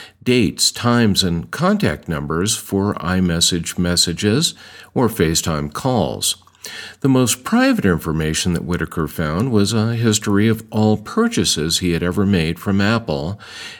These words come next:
and detailed records of all Apple devices owned, including serial numbers and mac addresses for Bluetooth, Ethernet, and Wi-Fi connections.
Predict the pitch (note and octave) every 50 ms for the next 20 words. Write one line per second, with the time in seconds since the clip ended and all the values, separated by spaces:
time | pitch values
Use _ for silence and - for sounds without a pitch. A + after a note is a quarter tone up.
0 | - - C3 C3+ C3 A2 D3+ E3 F3 E3+ - D3 C3+ B2+ B2 G#2+ F2+ E2 G2 A2+
1 | D3+ E3 - F#2 D#2 D#2 D2+ - G2+ E2 - F#2 F#2 F#2+ G#2 F2+ - - F2+ F2
2 | F2 F2 - F#2+ F#2 F2+ E2+ - D#2+ D#2 D#2 D#2 - - D#2+ D2+ F2 B2 C3 A2
3 | D#2+ B1 A1 A1 - - - - - - - - - A2+ G#2 - - G2 F2 D#2+
4 | D#2 F2+ F2+ F#2 F2+ - - F2 D2+ D2 D#2 D#2+ D#2+ E2+ E2+ E2+ D#2 D2 D#2 D#2+
5 | E2 E2+ F2+ E2 E2 E2+ E2+ - - - - - - _ _ - G#2 G#2 G2 G2
6 | A2 B2+ C#3+ C3 - - - D2 C#2 C#2+ C#2+ D2 D#2 D2+ C#2 D#2+ - - E2 D#2+
7 | F2+ - - - - F2 D2+ D2 D2 D2 C#2+ - - - - _ _ _ - A#2
8 | B2 B2+ B2 A#2 A#2 - A2 G#2 G#2 G#2+ G#2+ G#2+ - - G2 G2 F#2+ - G2 F2+
9 | F2 E2+ E2 D#2+ E2 E2 - - F2+ F2 F2 F2 E2+ D#2+ C#2+ C#2 C#2+ D2 - -
10 | C#2+ C2+ D2 D2 - E2+ E2 E2 F2+ F#2+ - - - C#2 A1 A1 - - -